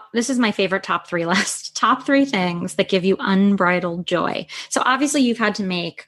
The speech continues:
lifestyle adjustments to work around potential triggers to keep your body well. Um, but what are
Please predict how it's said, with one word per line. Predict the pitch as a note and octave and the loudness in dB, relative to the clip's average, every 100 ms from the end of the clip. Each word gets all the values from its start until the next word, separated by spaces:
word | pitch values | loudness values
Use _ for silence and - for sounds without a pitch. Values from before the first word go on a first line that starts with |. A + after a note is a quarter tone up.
| _ | _
lifestyle | F#3+ F3+ - F3+ E3+ | -2 -2 -2 -2 -2
adjustments | - - - - E3 - - - - | -4 -4 -4 -4 -6 -8 -10 -12 -4
to | F#3 | 2
work | F3 F3 | 2 2
around | E3+ D#3+ E3 | 0 0 -2
potential | E3 E3 D#3+ E3+ | -4 -6 -6 -6
triggers | - E3 D#3+ D3 C3+ | -2 -2 0 -2 -4
to | - | -8
keep | - F#3+ | -8 -6
your | F3 | -2
body | D#3+ D#3 D#3 | 0 2 0
well. | D#3+ D#3 - - - - - - - | 0 0 0 -6 -14 -20 -18 -10 -2
Um, | G3+ F#3+ F#3 - | 0 0 -2 -2
but | G#3+ | 0
what | B3 | 2
are | D4 | 0